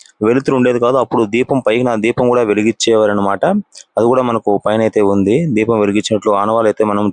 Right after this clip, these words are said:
చూసామండి. మన అన్నమయ్య జిల్లాలో ఇటువంటి ప్రాచీనమైనటువంటి గుడిని ఉందంటే ఎవరో నమ్మరండి. ఒకసారి మన సబ్స్క్రైబర్లు కూడా ఒకసారి ఇక్కడ వచ్చి చూడండి, చాలా అద్భుతంగా ఉందండి ఈ యొక్క, ఆ, కట్టడం అయితే. అంటే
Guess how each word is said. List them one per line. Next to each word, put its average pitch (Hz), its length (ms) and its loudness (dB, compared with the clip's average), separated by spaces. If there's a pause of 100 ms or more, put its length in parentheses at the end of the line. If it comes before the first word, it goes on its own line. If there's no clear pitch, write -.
(100)
చూసామండి. 104 580 -2 (4000)
మన 107 240 -2
అన్నమయ్య 139 480 -2
జిల్లాలో 127 460 2
ఇటువంటి 117 560 0 (160)
ప్రాచీనమైనటువంటి 127 840 0
గుడిని 110 520 0 (300)
ఉందంటే 113 320 2
ఎవరో 104 220 2
నమ్మరండి. 110 520 0
ఒకసారి 135 520 0
మన 113 140 -2
సబ్స్క్రైబర్లు 113 680 -2
కూడా 120 180 0
ఒకసారి 107 320 0
ఇక్కడ 98 180 0
వచ్చి 101 240 -2 (100)
చూడండి, 107 260 0
చాలా 98 360 -2
అద్భుతంగా 123 500 -2
ఉందండి 110 420 0
ఈ 104 100 2
యొక్క, 104 200 0 (640)
ఆ, 104 60 -2
కట్టడం 110 400 -2
అయితే. 104 240 -2
అంటే 101 520 0